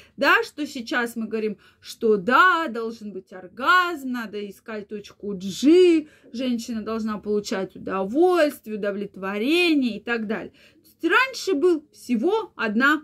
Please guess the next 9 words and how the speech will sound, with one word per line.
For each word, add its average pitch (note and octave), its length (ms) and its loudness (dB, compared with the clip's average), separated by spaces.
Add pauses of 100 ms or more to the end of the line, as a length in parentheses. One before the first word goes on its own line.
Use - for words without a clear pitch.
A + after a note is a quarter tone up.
(100)
функция, A#3 840 -4
это A4 320 -2 (200)
оплодотворение. A#3 920 -6 (400)
Соответственно, C#4+ 1000 -2
от C#4 300 -2
этого C4 520 2 (480)
всё - 220 -4
и A#4+ 240 0
опиралось. G#3 680 -2